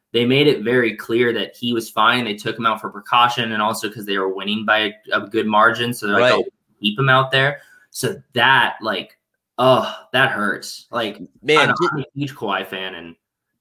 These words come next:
Speaker 1: you don't wanna see anyone get injured.
Speaker 2: Yeah, I mean, I, I just, this is a battle of attrition, man. It's the absolute battle of attrition. We're just,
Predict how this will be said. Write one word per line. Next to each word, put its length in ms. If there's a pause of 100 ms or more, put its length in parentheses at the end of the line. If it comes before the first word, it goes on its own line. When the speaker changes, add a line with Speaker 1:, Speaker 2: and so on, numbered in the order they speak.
(200)
Speaker 1:
you 140
don't 220
wanna 380
see 280
anyone 280
get 120
injured. 460 (240)
Speaker 2:
Yeah, 540
I 100
mean, 380 (140)
I, 240
I 100
just, 220
this 120
is 60
a 40
battle 360
of 80
attrition, 540
man. 320
It's 140
the 160
absolute 460
battle 260
of 80
attrition. 460
We're 100
just, 380